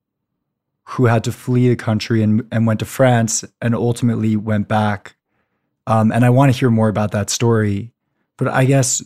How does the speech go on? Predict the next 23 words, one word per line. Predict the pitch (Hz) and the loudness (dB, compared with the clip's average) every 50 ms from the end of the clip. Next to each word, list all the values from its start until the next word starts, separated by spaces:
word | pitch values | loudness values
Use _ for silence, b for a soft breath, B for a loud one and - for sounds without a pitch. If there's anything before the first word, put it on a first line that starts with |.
| _ _ | _ _
for | - - - 123 | -8 -4 -2 -2
starters, | - - - 135 151 170 160 147 123 117 110 95 | -2 0 0 2 2 2 4 2 2 2 0 -2
I'm | 120 113 117 113 | -2 -2 -2 0
just | 110 127 120 - - - - - _ _ _ _ _ _ _ - | 0 0 0 -2 -4 -10 -14 -20 _ _ _ _ _ _ _ -10
so | - - - 160 175 | -4 0 2 2 2
curious | - - - - 135 139 147 147 135 120 110 - - | 2 0 -2 0 2 4 4 4 4 4 2 2 0
as | 113 110 104 - | 0 -2 -2 -4
to | - - - 117 113 110 110 107 107 104 104 - _ _ _ _ _ _ _ _ _ _ _ _ _ _ _ _ _ _ _ _ _ _ _ - | -6 -4 0 2 2 4 4 2 2 0 -2 -6 _ _ _ _ _ _ _ _ _ _ _ _ _ _ _ _ _ _ _ _ _ _ _ -4
what | 120 117 143 151 - - | 0 2 2 2 2 2
led | 135 123 123 127 131 117 | 0 2 2 2 2 2
you | 117 131 127 120 | 2 2 2 2
from | 107 - - - 120 117 117 110 110 107 107 110 110 - - | 0 -2 -4 -2 -2 0 0 0 0 0 0 -2 -4 -8 -14
the | 120 95 95 | -14 -12 -12
path, | - - - - 123 117 117 113 - - - - - - _ _ _ _ _ | -12 -10 -8 -6 -4 -2 -2 -4 -4 -8 -12 -20 -20 -20 _ _ _ _ _
that | - 113 120 120 120 120 120 | -6 -2 -2 0 0 -2 -4
path | - - 131 123 120 113 - - | -4 -2 0 0 0 0 -2 -2
and | 113 110 | -2 -2
working | 107 113 113 107 - 120 | -2 -2 -2 -2 -2 -2
on | 113 110 | -2 0
an | 110 110 | 0 0
N | 113 110 107 | 0 0 -2
G | 95 104 104 110 | -2 0 0 0
O | 113 117 117 110 101 101 98 98 - | 2 2 2 2 0 -2 -4 -6 -10